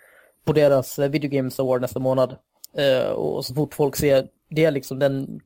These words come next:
grafiken och sådär från Microsoft och Sony, så tror jag att folk kommer ju liksom tappa intresset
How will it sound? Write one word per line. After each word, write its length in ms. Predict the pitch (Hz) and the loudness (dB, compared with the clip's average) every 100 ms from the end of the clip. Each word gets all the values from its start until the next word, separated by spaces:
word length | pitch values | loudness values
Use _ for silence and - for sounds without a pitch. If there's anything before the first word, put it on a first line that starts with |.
| _ | _
grafiken 720 | 202 170 147 143 - 139 - | -20 -12 -10 -10 -10 -12 -10
och 60 | 131 | -4
sådär 180 | - 147 | 0 0
från 140 | - | 0
Microsoft 340 | 131 120 131 127 | -4 -4 -8 -10
och 60 | |
Sony, 240 | - 180 131 | -4 -4 -4
så 60 | |
tror 100 | - | -4
jag 60 | 127 | -4
att 60 | - | -4
folk 320 | 131 - - | -8 -8 -10
kommer 240 | - 127 | -6 -4
ju 40 | 123 | -6
liksom 260 | - 135 | -8 -8
tappa 260 | 135 127 139 | -6 -2 -2
intresset 600 | 127 135 - 139 - | -2 -2 -2 -6 -10